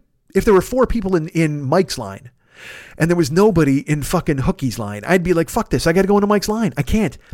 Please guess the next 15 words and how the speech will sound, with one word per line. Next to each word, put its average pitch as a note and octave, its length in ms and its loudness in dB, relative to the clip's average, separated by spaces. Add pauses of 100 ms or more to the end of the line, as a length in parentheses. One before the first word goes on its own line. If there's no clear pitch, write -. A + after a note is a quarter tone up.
(120)
I F3 120 4
don't F#3+ 140 2
like D3+ 200 2
Mike. F3+ 240 2
He's D#3 200 0
mousy. G3 520 0
He - 80 -2
bothers F3 420 2
me. B3+ 220 -4 (240)
His E3 160 4
hands F#3 320 -2
look G3+ 140 0
like F#3+ 140 2
they're D3 100 2
clammy. A3+ 540 0